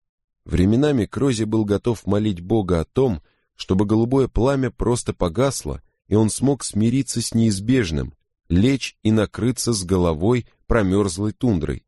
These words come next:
словно ребенок, укладывающийся сладко вздремнуть под одеялом. Сегодня утром они не снялись со стоянки. Впервые за месяц не двинулись дальше с санями и лодками. И они распаковали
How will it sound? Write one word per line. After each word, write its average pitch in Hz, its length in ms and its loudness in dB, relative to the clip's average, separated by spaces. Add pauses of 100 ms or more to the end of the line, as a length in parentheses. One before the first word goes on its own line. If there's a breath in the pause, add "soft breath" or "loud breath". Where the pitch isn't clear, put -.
словно 82 520 2
ребенок, 82 640 -2 (220)
укладывающийся 104 960 0
сладко 85 500 -2
вздремнуть 73 680 0 (200)
под 107 140 2
одеялом. 71 600 -2 (880)
Сегодня 110 500 0
утром 95 380 -2 (320)
они 101 220 4
не 135 120 2
снялись 139 480 -2
со 87 120 -4
стоянки. 87 640 -4 (460)
Впервые 90 400 2
за 82 160 2
месяц 98 460 -2
не 90 120 2
двинулись 90 560 0
дальше 101 400 0
с 78 60 -8
санями 95 540 0
и - 20 2
лодками. 95 560 -4 (420)
И 87 80 2
они 123 220 4
распаковали 123 880 -2